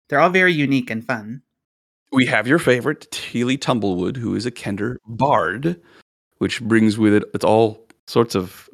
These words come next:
Speaker 2: complications as far as Kryn is concerned, but she is a bard. She's from Hilo. Um, the setting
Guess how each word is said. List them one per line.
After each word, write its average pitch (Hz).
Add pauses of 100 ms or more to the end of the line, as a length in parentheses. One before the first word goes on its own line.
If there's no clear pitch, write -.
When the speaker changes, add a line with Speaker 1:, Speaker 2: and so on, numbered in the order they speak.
Speaker 2:
complications 107
as 98
far 101
as 92
Kryn 101
is 95
concerned, 101
but 95 (220)
she -
is 98
a 131
bard. 85 (400)
She's 90
from 120
Hilo. 113 (640)
Um, 95
the 104
setting 131